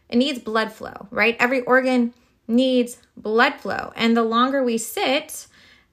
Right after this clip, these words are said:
um, the more stagnant our blood becomes, right? Think about our immune system. You know, we need the lymph,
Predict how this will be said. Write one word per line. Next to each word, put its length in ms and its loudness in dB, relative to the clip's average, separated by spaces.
um, 240 4
the 80 4
more 160 2
stagnant 720 0
our 140 4
blood 480 -2
becomes, 720 -6
right? 400 -2
Think 300 -2
about 360 2
our 140 2
immune 260 0
system. 540 -10
You 100 -6
know, 380 -2
we 220 2
need 200 4
the 100 4
lymph, 300 0